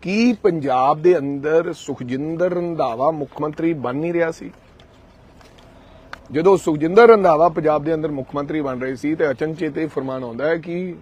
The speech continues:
ਹੁਣ ਚੰਨੀ ਸਾਹਿਬ ਹੋਣਗੇ। ਹਾਲਾਂਕਿ ਕੋਈ ਐ ਨਹੀਂ ਸੀ ਵੀ ਚੰਨੀ ਸਾਹਿਬ ਦੇ ਨਾਲ ਕੋਈ ਐਮ ਐਲ ਏ ਸਾਹਿਬਾਨ ਸੀ, ਇੱਕ ਵੀ ਨਹੀਂ ਸੀ, ਇੱਕ ਵੀ ਨਹੀਂ ਸੀ। ਪਰ ਚੰਨੀ ਸਾਹਿਬ ਦਾ ਜਦੋਂ ਫਰਮਾਨ ਆਇਆ,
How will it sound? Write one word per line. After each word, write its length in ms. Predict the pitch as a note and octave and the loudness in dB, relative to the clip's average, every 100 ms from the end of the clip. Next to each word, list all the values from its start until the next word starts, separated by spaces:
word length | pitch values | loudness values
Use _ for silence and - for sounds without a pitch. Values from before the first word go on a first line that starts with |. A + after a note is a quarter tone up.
| - - | -14 -10
ਹੁਣ 120 | D3+ | -6
ਚੰਨੀ 280 | - D#3+ F3+ | -4 -2 0
ਸਾਹਿਬ 320 | D3 B2 F#2+ | 0 -2 -4
ਹੋਣਗੇ। 280 | A#2 C3 - - _ - A#3 - A3+ - - _ - - - - - | -14 -14 -18 -20 _ -20 -20 -20 -20 -20 -20 _ -20 -20 -20 -20 -18
ਹਾਲਾਂਕਿ 340 | - G2 C3 D3 | -12 -8 -6 -4
ਕੋਈ 200 | D3+ D3 | 0 0
ਐ 180 | C3+ D3 | 0 -2
ਨਹੀਂ 160 | D3+ | -4
ਸੀ 120 | F3+ | -2
ਵੀ 120 | A3+ G3+ | -2 0
ਚੰਨੀ 320 | E3 D#3 E3+ | 0 0 -2
ਸਾਹਿਬ 280 | D#3 E3 D#3 | 0 0 2
ਦੇ 120 | D3+ | -2
ਨਾਲ 360 | C3 C3 D3 | -2 0 0
ਕੋਈ 480 | C#3+ C3 C#3+ E3+ F3 - _ _ _ - | 0 -2 -2 -2 -6 -12 _ _ _ 0
ਐਮ 180 | E3+ F#3+ | 2 4
ਐਲ 120 | G3 | 4
ਏ 80 | F#3 | 2
ਸਾਹਿਬਾਨ 460 | - C3+ A#2 A2 A2 | 2 -2 -2 -8 -10
ਸੀ, 180 | B2+ - | -14 -2
ਇੱਕ 240 | A#3 G3+ C4+ | 0 2 4
ਵੀ 200 | C4 B3 | 4 4
ਨਹੀਂ 160 | A#3 | 0
ਸੀ, 160 | F3+ - - - C3 C#3 C3 B2+ - - - _ _ - | -4 -12 -20 -20 -20 -20 -20 -20 -20 -20 -20 _ _ -4
ਇੱਕ 200 | B3+ - | -2 -2
ਵੀ 140 | A3+ | -4
ਨਹੀਂ 140 | G#3+ | -4
ਸੀ। 200 | G3 - _ _ _ _ _ _ _ _ _ _ - | -10 -16 _ _ _ _ _ _ _ _ _ _ 2
ਪਰ 140 | G#3+ | 2
ਚੰਨੀ 480 | - G3 F#3+ C4 C4 | 2 2 2 4 6
ਸਾਹਿਬ 260 | A#3+ A#3+ | 8 8
ਦਾ 120 | A#3 A3 | 8 6
ਜਦੋਂ 240 | G3 G3 | 4 0
ਫਰਮਾਨ 480 | - C3+ C#3 D#3 F3 | 2 -2 0 -2 -4
ਆਇਆ, 480 | C3+ A2+ B2+ F3+ | -4 -4 -2 -4